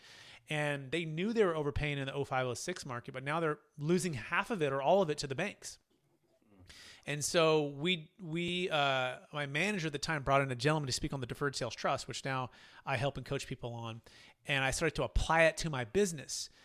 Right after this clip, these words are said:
And fast forward, my business started to grow. Fast forward, my wife's been able to stay home full time with the kids. I've been able to retire from the Cheesecake Factory. And now I just coach and train agents on how to use this for high-end primary homes, save a failed ten thirty-one exchange. It works for cryptocurrency, public stock, private stock.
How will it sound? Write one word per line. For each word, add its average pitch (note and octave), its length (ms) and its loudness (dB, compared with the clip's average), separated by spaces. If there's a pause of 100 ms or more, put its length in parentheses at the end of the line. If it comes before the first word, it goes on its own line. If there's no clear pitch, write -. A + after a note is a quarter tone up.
(160)
And C3 140 -8
fast D#3+ 320 2
forward, D#3+ 160 0
my D3+ 60 -2
business D3 260 0
started D3+ 220 -2
to C#3+ 60 -6
grow. - 360 -10 (400)
Fast D3 280 0
forward, D#3 200 0
my C#3+ 60 0
wife's C#3+ 240 4
been D3+ 100 -4
able C#3 160 -2
to - 40 -6
stay D3 120 -6
home C#3+ 160 -6
full D#3 160 -8
time D3 160 -6
with C#3 60 -8
the - 80 -14
kids. E3 220 -4
I've C3 60 -2
been C#3 100 -6
able C3+ 120 -4
to B2+ 80 -4
retire D3 380 0
from C#3 100 -6
the C3+ 60 -6
Cheesecake D#3 400 -6
Factory. A#2 360 -10 (300)
And C3+ 80 -14
now C#3 100 -2
I D#3+ 80 -2
just D3 200 -6
coach D#3+ 200 -4
and C#3+ 80 -12
train D3 280 -8
agents C3+ 340 -10
on B2+ 60 -10
how C3 160 -6
to B2 180 -4
use C#3 180 -6
this C#3 120 -6
for B2+ 120 -10
high-end C#3+ 380 -4
primary C3 380 -4
homes, G#3 480 -10 (400)
save D3+ 340 0
a C#3 80 -2
failed D3 240 0
ten C#3+ 160 -6
thirty-one C3 240 -6
exchange. F#3 420 -8
It C#3 40 -8
works C3+ 160 -8
for C#3 100 -14
cryptocurrency, F#3 960 -10
public D#3+ 300 -4
stock, - 360 -6
private D3 320 -4
stock. D#3+ 380 -6